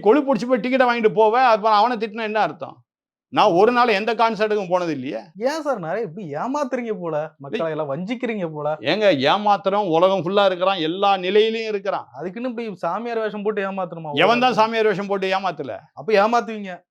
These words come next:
Speaker 1: எல்லாரும் சாமியார்
Speaker 2: ஏமாத்துவீங்க.
Speaker 1: ஏங்க, எல்லாரும் சாமியார் வேஷம் போட்டு ஏமாத்த தான் செய்வான். நீ ஏமாறாதன்ற நானும், நானும் அதான் சொல்றேன்.
Speaker 2: ஜான்
Speaker 1: அந்த
Speaker 2: ஜெபராஜ்
Speaker 1: எச்சரிப்பை தாங்க சொல்றேன்.
Speaker 2: ஜான் ஜெபராஜ் ஏமாத்துனாரா இல்லையா?
Speaker 1: யாரை ஏமாத்துனாரு?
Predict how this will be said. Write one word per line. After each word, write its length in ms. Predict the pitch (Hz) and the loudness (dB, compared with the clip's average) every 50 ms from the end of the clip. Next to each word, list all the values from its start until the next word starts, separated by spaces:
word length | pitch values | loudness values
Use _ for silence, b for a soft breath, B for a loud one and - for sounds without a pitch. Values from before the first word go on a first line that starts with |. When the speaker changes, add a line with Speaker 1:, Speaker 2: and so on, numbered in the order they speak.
| 135 135 | -6 -6
Speaker 1:
எல்லாரும் 460 | 156 180 202 214 220 233 247 247 226 - | -4 -4 -2 0 2 4 4 4 4 4
சாமியார் 280 | 214 214 240 240 - 254 | 4 6 6 4 4 2
Speaker 2:
ஏமாத்துவீங்க. 400 | 247 214 233 226 220 208 190 190 190 _ - 165 | 0 -2 -6 -12 -12 -14 -16 -16 -16 _ -4 -4
Speaker 1:
ஏங்க, 140 | 226 240 226 202 180 | -2 -2 -2 -2 -2
எல்லாரும் 300 | 190 214 226 240 233 - 190 | 0 0 0 0 0 -2 -2
சாமியார் 340 | 214 220 226 226 220 214 214 | -4 -4 -2 -2 0 2 2
வேஷம் 220 | 196 160 202 208 220 | 2 0 -2 -2 -2
போட்டு 160 | 220 208 202 202 | -2 0 0 0
ஏமாத்த 300 | 220 214 196 - 220 202 226 | 0 0 0 -2 0 2 2
தான் 160 | 254 254 - 220 | 2 2 0 -2
செய்வான். 360 | 240 247 233 226 202 160 127 113 147 | -4 -2 -2 -2 -2 -2 -2 -4 -6
நீ 60 | 208 233 226 226 | -6 -4 -2 -2
ஏமாறாதன்ற 680 | 262 262 262 247 240 233 226 269 294 294 285 285 262 240 226 | 0 2 2 2 2 2 2 2 0 0 -2 -2 -2 -2 -2
நானும், 320 | 226 233 226 180 127 95 - - _ _ _ _ _ _ _ _ _ _ _ _ | -2 -2 -2 -4 -4 -6 -12 -20 _ _ _ _ _ _ _ _ _ _ _ _
நானும் 260 | 143 175 220 269 269 | 2 2 4 4 4
அதான் 260 | 262 254 285 294 240 226 | 4 4 2 2 2 0
சொல்றேன். 340 | 254 247 240 226 185 131 117 135 131 123 127 | -2 -2 -4 -6 -6 -8 -10 -16 -20 -16 -10
Speaker 2:
ஜான் 300 | 131 151 185 220 233 139 170 | -4 -2 -2 0 0 0 0
Speaker 1:
அந்த 140 | 220 233 247 | 0 2 0
Speaker 2:
ஜெபராஜ் 160 | 240 220 196 | 2 2 2
Speaker 1:
எச்சரிப்பை 420 | 202 208 208 247 254 254 220 240 226 233 | 0 0 -2 -4 -4 -2 -2 -2 0 0
தாங்க 180 | 240 240 226 | -2 -2 -4
சொல்றேன். 420 | 175 202 208 196 196 180 175 - - _ _ _ _ 139 147 | -6 -6 -6 -4 -6 -6 -8 -10 -16 _ _ _ _ -10 -8
Speaker 2:
ஜான் 260 | 165 190 226 240 214 214 | -6 -4 -4 -4 -6 -8
ஜெபராஜ் 340 | 202 202 202 190 190 220 196 190 | -6 -4 -4 -4 -4 -4 -6 -8
ஏமாத்துனாரா 480 | 190 196 185 170 175 170 165 160 170 160 | -8 -10 -12 -12 -12 -12 -12 -12 -12 -12
இல்லையா? 240 | 151 139 131 127 131 139 | -14 -14 -16 -18 -16 -4
Speaker 1:
யாரை 260 | 131 151 175 180 180 165 | 2 2 4 4 4 2
ஏமாத்துனாரு? 500 | 156 147 135 131 - 127 120 117 117 120 | 0 -2 -4 -6 -8 -10 -12 -12 -14 -16